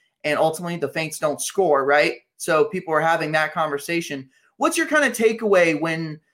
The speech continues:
people have that? Do you listen to it much? Do you say, "Hey, it's just the fans. They're always gonna be something to say"? What's your kinda takeaway when people do have something to say in regards to commentary?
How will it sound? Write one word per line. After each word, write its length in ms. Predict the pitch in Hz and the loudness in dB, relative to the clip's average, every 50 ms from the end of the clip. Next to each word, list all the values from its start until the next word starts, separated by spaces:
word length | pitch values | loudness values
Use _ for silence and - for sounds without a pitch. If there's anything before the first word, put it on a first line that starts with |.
| _ _ _ - | _ _ _ -4
people 260 | - 214 214 185 165 | -4 -2 0 0 0
have 300 | 175 190 185 202 202 196 | 2 2 2 2 2 4
that? 340 | 208 202 202 202 202 196 196 | 4 6 6 6 4 2 -2
Do 80 | 170 | -6
you 280 | 160 147 143 143 135 - _ _ | -6 -4 -6 -6 -8 -12 _ _
listen 400 | 135 139 170 196 208 - 240 214 214 | -8 -2 -2 -2 -2 -2 -4 -6 -4
to 160 | 214 220 220 | 0 2 2
it 100 | 214 202 | 2 2
much? 400 | 208 220 220 220 220 - - - | 2 2 2 2 0 -6 -12 -10
Do 80 | 151 | -8
you 100 | 151 143 | -8 -8
say, 280 | 139 - 170 160 156 147 | -4 -2 0 2 4 4
"Hey, 200 | 151 156 156 156 | 6 6 4 4
it's 180 | 147 143 139 - | 2 -2 -6 -10
just 200 | - 147 147 - | -10 -8 -8 -8
the 80 | 135 | -8
fans. 400 | - - 180 190 190 185 180 - | -6 -4 -4 -2 -2 -4 -4 -2
They're 140 | 147 139 135 | 0 2 4
always 280 | 139 143 143 147 143 - | 6 6 4 4 0 -2
gonna 160 | - 151 143 | -6 -10 -8
be 140 | 147 147 139 | -8 -8 -8
something 280 | - 156 139 - 139 | -6 -8 -8 -8 -10
to 60 | 147 | -12
say"? 400 | 139 - - 165 156 147 147 143 - - _ _ _ | -12 -8 -2 2 4 4 4 2 0 -4 _ _ _
What's 240 | - 190 214 214 220 | 2 2 2 4 2
your 80 | 240 233 | -4 -4
kinda 240 | 240 240 220 202 | -2 -2 -2 -2
takeaway 680 | 180 - 208 196 202 196 202 185 175 160 156 147 147 143 | -2 0 2 2 2 2 0 0 2 4 4 4 2 2
when 380 | 156 151 151 147 147 143 135 _ _ _ - | 0 0 0 -2 -4 -6 -10 _ _ _ -18
people 300 | - 180 180 - 165 156 | -14 -14 -12 -10 -10 -8
do 200 | - 156 160 156 | -4 -4 -2 2
have 160 | 156 147 139 | 2 0 0
something 220 | - 151 139 131 | 0 -4 -6 -6
to 60 | 131 131 | -6 -4
say 180 | - 143 139 | -2 -2 -2
in 140 | 131 131 131 | -2 -2 -6
regards 420 | 127 123 131 131 135 135 135 - | -8 -4 0 0 0 0 0 -4
to 60 | - 117 | -10 -14
commentary? 560 | - 123 113 104 - - - - 110 - | -10 -10 -10 -10 -10 -14 -14 -14 -14 -14